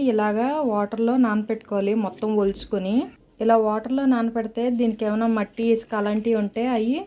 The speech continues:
ఇది వాటర్లో కిందకైతే వెళ్ళిపోతాయి. పైన మనకు ఆకు వస్తుంది కాబట్టి అది కొంచెం నీట్గా చేసుకొని ఇంకా పచ్చడి అయితే ప్రిపేర్ చేసేసుకోవచ్చు.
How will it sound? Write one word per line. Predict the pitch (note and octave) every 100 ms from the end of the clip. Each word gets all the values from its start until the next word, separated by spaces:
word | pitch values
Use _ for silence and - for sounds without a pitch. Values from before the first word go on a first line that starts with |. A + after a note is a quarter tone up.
| - _ _ _ _ _ - _ _ _ _ _ _ _ -
ఇది | G#3+ G3+ G#3
వాటర్లో | G#3+ G#3+ A3+ A3+ F#3 F3 -
కిందకైతే | A#3+ B3 A#3+ A#3
వెళ్ళిపోతాయి. | A3 - G3 B3 C#4
పైన | B3 A#3 A#3
మనకు | A3 G#3+ G3+
ఆకు | G3+ A3+
వస్తుంది | A3+ G#3+ G3+
కాబట్టి | F#3+ G3 - B3
అది | G#3+ G#3+
కొంచెం | G#3+ - G#3
నీట్గా | G#3 G3+ G#3 G#3 _ _ _ -
చేసుకొని | G2+ G2+ - A2 D#4 B4+ - _ _ _ _ -
ఇంకా | A#3 C4
పచ్చడి | B3 A3+ G#3+
అయితే | G#3+ B3
ప్రిపేర్ | A3 G#3 F3+ F#3
చేసేసుకోవచ్చు. | E3+ E3+ - E3+ E3+ G3